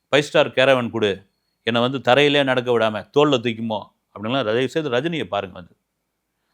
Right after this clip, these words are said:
அவருக்கு இருக்கிறதுலாம் வந்து ஒரு உள்ள நுழையிறாரு, ஒரு,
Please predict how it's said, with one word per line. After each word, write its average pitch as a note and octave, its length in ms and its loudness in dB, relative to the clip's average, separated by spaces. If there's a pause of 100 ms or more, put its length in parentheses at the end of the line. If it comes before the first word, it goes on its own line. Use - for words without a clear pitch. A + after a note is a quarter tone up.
அவருக்கு A2 300 0
இருக்கிறதுலாம் D3+ 440 0
வந்து D3 300 -2 (140)
ஒரு B2+ 180 0
உள்ள F#3 260 2
நுழையிறாரு, D3+ 480 2
ஒரு, G#2 460 0